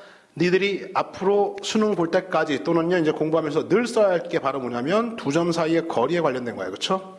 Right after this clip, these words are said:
뭐라고? 두 점 사이의 거리. 그쵸? 그래서 이번 강의는 점과 좌표 중에 항상 들어가자마자 나오는 점은 곧 위치다. 동점이건 정점이건 상관없어. 점이기만 하면은요, 우리가 첫 번째 할 내용, 바로 뭡니까?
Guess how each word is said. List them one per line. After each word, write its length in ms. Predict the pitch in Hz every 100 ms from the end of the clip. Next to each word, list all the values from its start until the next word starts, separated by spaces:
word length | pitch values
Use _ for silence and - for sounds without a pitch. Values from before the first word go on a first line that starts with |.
| - -
뭐라고? 500 | 147 143 226 - -
두 80 | 131
점 160 | 143
사이의 240 | 131 123 -
거리. 240 | 113 95
그쵸? 180 | 104 -
그래서 160 | 107 104
이번 200 | 113 113
강의는 540 | 110 120 214 240 233 466 - - - - -
점과 260 | 123 139 147
좌표 240 | 147 160
중에 600 | 147 131 127 170 - - - - -
항상 260 | 165 170
들어가자마자 580 | 143 143 151 156 151 156
나오는 640 | 143 101 123 170 123 - - -
점은 240 | 151 185
곧 80 | 175
위치다. 580 | 131 - - 135 135 160 - - - - - -
동점이건 460 | 160 160 202 202
정점이건 500 | 160 139 180 170 170
상관없어. 640 | 151 202 185 - 151 151 160 - - - - -
점이기만 520 | 165 165 160 180 170
하면은요, 400 | 170 165 160 180
우리가 300 | 147 160 175
첫 220 | - -
번째 220 | 220 -
할 200 | 175 165
내용, 380 | 131 156 127 -
바로 160 | 135 139
뭡니까? 560 | 120 110 180 208 214